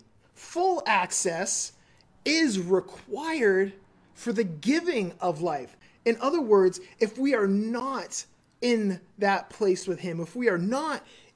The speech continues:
in his presence, if we are not alone with him, if we are not experiencing that, if we don't understand that we have full access, then we forfeit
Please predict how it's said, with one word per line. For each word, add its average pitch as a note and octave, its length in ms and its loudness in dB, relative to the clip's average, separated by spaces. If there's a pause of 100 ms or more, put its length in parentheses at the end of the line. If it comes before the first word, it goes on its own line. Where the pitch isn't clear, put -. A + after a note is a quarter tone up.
(120)
in A#3 180 4
his F#3+ 220 4
presence, F3+ 500 -4
if G3 100 -10
we A3+ 140 2
are G#3+ 100 8
not B3+ 680 -2
alone G3+ 400 0
with F3+ 120 -2
him, F#3 200 -4
if E3+ 160 -10
we C4 120 -2
are G3+ 120 6
not B3+ 420 -4
experiencing A3 760 -2
that, D#3+ 200 -6 (200)
if G3 180 0
we A#3+ 80 0
don't A#3+ 400 -4
understand A#3 540 -2
that F#3+ 120 -4
we G#3 120 -2
have G3 120 -4
full A3 380 -4
access, F#3+ 560 -6 (300)
then G#3 340 2 (160)
we A3+ 580 -2 (140)
forfeit - 720 -2